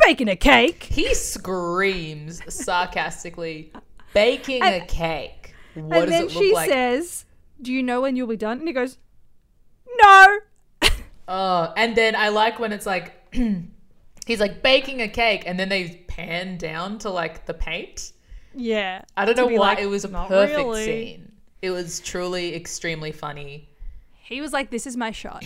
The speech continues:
Speaker 2: <clears throat>
Speaker 1: This is gonna land me, you know, a role in the next Chuck Lorre sitcom. I need to be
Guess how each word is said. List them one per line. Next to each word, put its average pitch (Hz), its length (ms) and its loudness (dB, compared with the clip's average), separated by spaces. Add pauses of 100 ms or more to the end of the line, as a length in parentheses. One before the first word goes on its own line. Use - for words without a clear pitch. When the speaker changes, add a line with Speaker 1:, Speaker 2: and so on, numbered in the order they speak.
Speaker 2:
<clears throat> 175 120 -4
Speaker 1:
This 196 160 -14
is 208 100 -18
gonna 233 220 -12
land 190 380 -14
me, 175 420 -16 (560)
you 220 120 -8
know, 175 320 -10 (500)
a 220 80 -6
role 202 320 -6
in 196 80 -10
the 190 80 -12
next - 420 -16 (460)
Chuck 214 260 -6
Lorre 185 280 -8
sitcom. 180 680 -14
I - 80 -14
need 180 160 -14
to 185 60 -10
be 175 240 -16